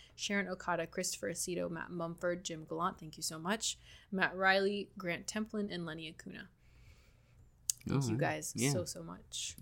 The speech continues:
Speaker 2: Um, I would, uh, point people to our YouTube page, uh, and also just to general, uh, Aikido of Fresno stuff. If you're interested in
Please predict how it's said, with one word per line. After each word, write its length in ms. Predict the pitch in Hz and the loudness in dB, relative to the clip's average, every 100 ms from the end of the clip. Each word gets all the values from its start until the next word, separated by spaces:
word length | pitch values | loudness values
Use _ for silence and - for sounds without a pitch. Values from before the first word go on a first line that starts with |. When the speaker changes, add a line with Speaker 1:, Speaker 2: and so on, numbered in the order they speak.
| 117 117 - - - - - - - | -14 -16 -20 -20 -18 -16 -14 -4 12
Speaker 2:
Um, 540 | 151 156 151 143 139 - - - | 12 12 12 12 6 -2 -4 6
I 160 | 131 135 | 12 12
would, 420 | 135 131 117 117 | 12 12 12 10
uh, 800 | 113 127 120 117 117 113 113 104 - | 10 12 12 12 10 8 8 4 4
point 340 | - 151 147 | 10 10 10
people 460 | - 147 143 131 123 - - | 6 6 10 8 8 2 4
to 460 | 143 127 127 120 - | 8 12 12 12 12
our 680 | 117 113 113 110 110 110 110 | 12 12 12 10 8 6 6
YouTube 480 | 113 117 113 123 113 | 4 2 6 4 6
page, 680 | 117 110 110 120 131 - - | 6 8 8 6 2 -4 0
uh, 500 | 104 104 101 98 98 - | 4 6 8 6 4 2
and 180 | 110 95 | 2 4
also 600 | 107 104 - 110 107 101 - | 6 4 8 8 8 6 4
just 320 | 107 101 - | 4 4 4
to 260 | 110 101 98 - | 4 6 4 2
general, 640 | 101 107 104 101 104 98 - - - - - | 4 4 6 4 4 4 0 -14 -20 -20 2
uh, 300 | 110 101 98 | 8 8 10
Aikido 360 | 104 107 107 101 | 8 8 10 10
of 100 | 92 | 10
Fresno 280 | 104 101 98 | 8 8 4
stuff. 340 | - 107 104 | 8 8 8
If 120 | 95 107 | 6 2
you're 120 | 98 | 4
interested 800 | 110 104 110 - 107 104 101 95 - | 4 6 4 6 6 8 6 2 -2
in 760 | 113 107 101 98 98 82 85 | 2 4 6 4 4 2 0